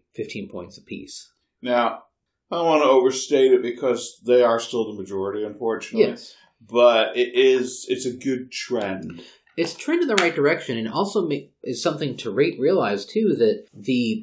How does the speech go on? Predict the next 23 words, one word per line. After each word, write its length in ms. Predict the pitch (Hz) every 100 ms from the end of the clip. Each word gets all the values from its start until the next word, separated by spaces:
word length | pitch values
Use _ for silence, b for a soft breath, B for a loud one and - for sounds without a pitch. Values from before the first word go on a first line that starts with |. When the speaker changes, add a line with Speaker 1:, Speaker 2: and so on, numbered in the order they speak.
| -
Speaker 1:
population 680 | 196 175 131 185 202 175 131
of 140 | 113
America 600 | 117 135 208 - 113 98
in 120 | 110
the 60 | 113
last 360 | 117 110 - -
twenty 320 | - 120 107
years 420 | 95 98 98 -
has 200 | 104 95
also 460 | - 120 143 117 101
gone 300 | 107 104 135
up 200 | 214 -
by 220 | 92 - - -
many 280 | 98 127 180
millions 520 | 104 135 175 135 104
of 120 | 92
people. 460 | - 123 - - - -
Speaker 2:
Oh, 260 | 143 120
right. 260 | 117 117 92
Speaker 1:
So, 180 | 160 135
like, 500 | 127 120 107 107 - -
Speaker 2:
Yeah. 200 | 127
Speaker 1:
n-, 60 | 139